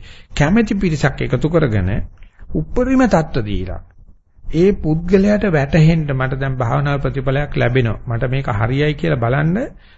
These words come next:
කොච්චර භාවනා කරන්න ඕනද කියලා බලනකොට මාස තුනක් භාවනා කරනකොට භාවනා කරන්න ගිය කට්ටියගේ ප්‍රතිශතයකට තේරෙන්න පටන් ගන්නවායි කියලා තිබුණා.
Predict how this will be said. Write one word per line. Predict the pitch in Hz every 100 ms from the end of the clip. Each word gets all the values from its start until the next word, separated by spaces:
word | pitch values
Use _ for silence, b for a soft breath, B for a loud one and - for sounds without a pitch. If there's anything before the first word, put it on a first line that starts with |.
| b
කොච්චර | - 185 - - 262
භාවනා | 208 165 165 151
කරන්න | 147 139 139
ඕනද | 135 127
කියලා | 127 127
බලනකොට | 120 123 139 180
මාස | 175 135 131 151 180 170
තුනක් | 151 175 196 -
භාවනා | 165 135 127 127
කරනකොට | 131 117 117 139 - 330 b b b b -
භාවනා | 120 139 139 135
කරන්න | 135 131
ගිය | 123 123
කට්ටියගේ | 131 123 135 180
ප්‍රතිශතයකට | - 160 190 190 175 170 151 160 156
තේරෙන්න | 143 139 139
පටන් | 131 127 127
ගන්නවායි | 127 120 120 113
කියලා | 113 110
තිබුණා. | 117 117 185